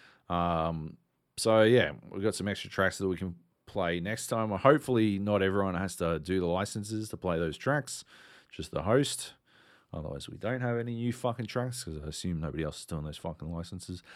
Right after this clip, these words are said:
They don't take that long to do, but, like, they're tedious. Uh, not worth it for the extra tracks. And, uh, yeah, I don't know, you can customize your rider and all that kind of shit, but who gives a fuck?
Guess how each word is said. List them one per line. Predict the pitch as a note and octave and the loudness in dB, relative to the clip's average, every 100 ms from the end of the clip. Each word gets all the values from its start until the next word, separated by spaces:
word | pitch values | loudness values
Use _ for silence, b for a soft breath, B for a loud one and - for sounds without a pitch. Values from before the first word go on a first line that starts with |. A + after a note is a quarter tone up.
| B B | B B
They | |
don't | C#3 G#2+ F#2+ | 4 4 2
take | - G2 E2 | 2 2 2
that | D#2 | 0
long | C#2+ D#2+ | -2 -4
to | E2+ | -2
do, | F#2+ G#2 F#2+ | 2 2 2
but, | E2 C#2 | -2 -6
like, | D#2 C#2 - _ - F#3+ | -8 -10 -12 _ -20 -10
they're | E2 | -8
tedious. | - E2 - F2 - b b b b b b b - | -4 -4 -4 -12 -14 b b b b b b b -4
Uh, | F2 D2+ D2+ - | -2 0 -2 -4
not | A2+ F2 | -2 -2
worth | C#2 D#2+ D#2+ | 0 -2 -2
it | E2 - _ - | -8 -10 _ -16
for | - D2+ C2+ - | -8 -8 -8 -14
the | - | -8
extra | D#2 - - | -8 -8 -10
tracks. | D#2+ F2 - | -8 -6 -2
And, | B2+ A#2+ | 0 6
uh, | B2+ C3 B2+ B2 | 8 10 10 8
yeah, | D#3 D#3+ - _ _ _ - | 6 4 2 _ _ _ -4
I | C#3+ | 0
don't | F2+ | 2
know, | |
you | A#2 A2 | 2 0
can | E2 | -2
customize | - G#2 - F#2+ F2+ | 0 0 0 -2 -2
your | - D2+ | -4 -6
rider | D2+ E2+ E2+ F2 | -2 -2 -2 -2
and | D#2+ | -4
all | |
that | F2 F2 | -4 -4
kind | D#2+ | -6
of | - | -4
shit, | F#2 F#2+ | -2 -2
but | - | -2
who | G2 | -4
gives | F2+ D2+ | -4 -8
a | |
fuck? | - F#2 F2+ | -4 -4 -4